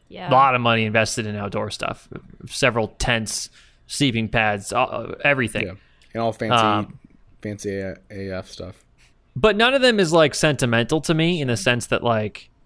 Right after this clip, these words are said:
Speaker 3: You don't have any sentimental equipment?
Speaker 2: Not really. Uh,
Speaker 3: It's just, if it's, if it's, if there's something later, I'm gonna go buy the, some-, something that's later.
Speaker 2: No, it's not that extreme. It's like one of my main tents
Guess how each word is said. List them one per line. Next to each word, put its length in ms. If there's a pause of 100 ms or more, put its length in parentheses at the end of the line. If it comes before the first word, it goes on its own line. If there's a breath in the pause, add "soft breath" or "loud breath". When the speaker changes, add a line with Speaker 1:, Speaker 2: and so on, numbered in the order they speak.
(160)
Speaker 3:
You 80
don't 80
have 120
any 160
sentimental 560
equipment? 420 (760)
Speaker 2:
Not 200
really. 460 (380)
Uh, 600 (500)
Speaker 3:
It's 120
just, 220
if 160
it's, 240
if 160
it's, 180 (120)
if 80
there's 120
something 280
later, 320
I'm 100
gonna 120
go 100
buy 180
the, 80
some-, 220
something 260
that's 180
later. 300 (420)
Speaker 2:
No, 300
it's 140
not 180
that 180
extreme. 460
It's 160
like 420
one 160
of 60
my 80
main 220
tents 460